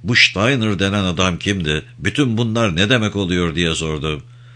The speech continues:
"Az önce de belirttiğim gibi benim hiçbir fikrim yok." Papaz daha da perişan bir haldeydi. Derken aklıma bir şey geldi. "Bin dokuz yüz kırk üç yılında siz buradaydınız ve kilisenin yönetimini o zaman ele almıştınız, değil mi?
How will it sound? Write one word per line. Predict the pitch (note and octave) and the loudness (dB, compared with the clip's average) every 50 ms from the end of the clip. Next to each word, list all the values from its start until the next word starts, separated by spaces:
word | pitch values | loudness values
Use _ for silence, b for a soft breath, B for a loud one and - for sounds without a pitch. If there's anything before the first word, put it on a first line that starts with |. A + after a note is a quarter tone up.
| B B B B B B B B B | B B B B B B B B B
"Az | C3+ D3 C#3+ | 6 6 6
önce | D3 D3 C3+ B2 C3+ C3+ | 6 4 4 4 4 6
de | C3 A#2 G2+ | 6 6 6
belirttiğim | A2 A2 A#2 A2+ F#2+ - G2+ A2+ A#2 G#2+ | 6 6 6 4 2 2 2 0 2 4
gibi | F#2+ F#2+ F#2 F#2+ E2+ D#2 | 2 2 2 2 2 4
benim | G#2 A2+ A#2 G#2+ | 4 4 4 4
hiçbir | A#2 D3 - - F2 A2+ A2+ G#2 | 4 6 4 4 4 2 0 0
fikrim | F2 G2+ G2 E2+ F2 F#2 G2 F#2 F2 F2+ | 2 0 -2 0 0 2 2 2 2 2
yok." | F2 E2+ E2+ E2+ - - - - B B B B B - | 2 2 2 0 -4 -8 -20 -20 B B B B B -4
Papaz | - - - D#3 D3+ B2+ G#2 A2+ | -4 -2 0 0 0 0 0 -2
daha | A#2+ B2+ C#3+ B2+ | 0 0 0 0
da | B2 A#2 | 0 0
perişan | A#2 A2 A2 G#2+ A2 G#2 F#2 - - A2+ A#2 G2+ F2+ | 0 0 -2 0 -2 -2 -2 0 0 0 0 0 0
bir | F#2 | 0
haldeydi. | E2+ E2+ E2+ E2+ D2+ D#2+ D#2 D2+ C#2+ D2+ D2 C#2+ - - B B B B B B B B | 0 0 0 0 0 0 -2 -2 -2 -4 -4 -6 -8 -12 B B B B B B B B
Derken | - F#3+ G#3+ - - D#3+ C#3+ | 0 2 2 2 0 0 0
aklıma | C#3+ C#3 - B2+ C#3 C3+ B2 G#2 | 0 0 0 -2 -2 0 0 0
bir | A#2 A2 | 0 0
şey | - - G2 F#2 D#2+ | 2 2 2 2 2
geldi. | D2 D2+ D2 D2 C#2+ C2 C#2+ C#2+ C#2 - B B B B B B B B B | 2 2 0 0 0 -2 -2 -2 -4 -4 B B B B B B B B B
"Bin | B F2+ C#3+ G3 F#3+ F3+ E3+ | B 4 6 6 6 6 4
dokuz | F3 E3+ - G#3 F#3+ C3+ | 4 4 4 0 0 2
yüz | D3+ F3 D#3+ - - - | 2 2 0 0 0 0
kırk | D3+ D#3 C3+ - - | 0 0 2 2 -2
üç | F3+ - - - | -4 -2 -2 -2
yılında | F2 D#2+ E2+ F2 G2 A2+ G#2+ | -2 0 0 2 2 2 2
siz | - B2+ C3 F#2+ E2 | 2 0 -2 -2 0
buradaydınız | G#2+ B2+ A#2 F#2 E2 E2+ E2 E2+ D#2 D#2 F2 F#2+ F2 F2 G2+ | 0 2 2 2 2 2 2 2 2 0 0 0 0 0 0
ve | B2 - | -2 -2
kilisenin | - D3 D3+ D#3+ - D3 C#3+ C#3+ D3 C#3 | 0 0 0 0 2 2 0 0 0 0
yönetimini | A#2+ C3 C3 C3+ B2 - C3 B2 C3 C3 C3+ | 0 0 0 0 0 0 -2 0 0 0 -2
o | B2+ - C#3 C#3+ | 0 0 0 0
zaman | G#2+ G2+ F#2 A2 G#2+ | 2 2 2 2 2
ele | F#2+ F#2 E2+ F2+ | 2 2 2 2
almıştınız, | F#2+ F#2+ E2+ D#2+ D#2 E2 - - D#2 D#2+ E2 D2+ C2 | 4 2 2 2 0 0 0 0 -2 -2 -4 -2 0
değil | E2 F#2 G2+ G2+ | 2 2 2 2
mi? | F2 E2 D#2+ D#2 | 2 0 -2 -4